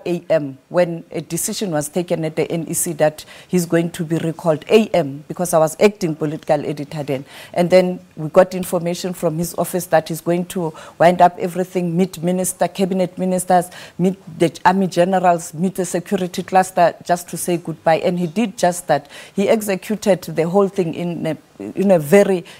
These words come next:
dignified manner. And in the military, we can say a word in, in precision. There was no delay. But the,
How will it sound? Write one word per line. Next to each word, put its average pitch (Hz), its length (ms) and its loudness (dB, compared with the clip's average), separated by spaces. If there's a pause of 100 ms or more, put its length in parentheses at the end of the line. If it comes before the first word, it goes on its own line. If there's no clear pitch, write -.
(120)
dignified 175 640 0
manner. 156 340 -2
And 165 320 -4
in 190 140 -4
the 170 120 0
military, 180 600 0
we 151 60 -8
can 160 220 -4
say 170 280 0 (260)
a 160 160 2
word 165 380 2
in, 151 300 -6
in 170 180 -4
precision. 160 560 -2 (380)
There 185 140 8
was 165 240 4
no 185 200 0
delay. 156 440 0
But 170 200 2
the, 170 140 -2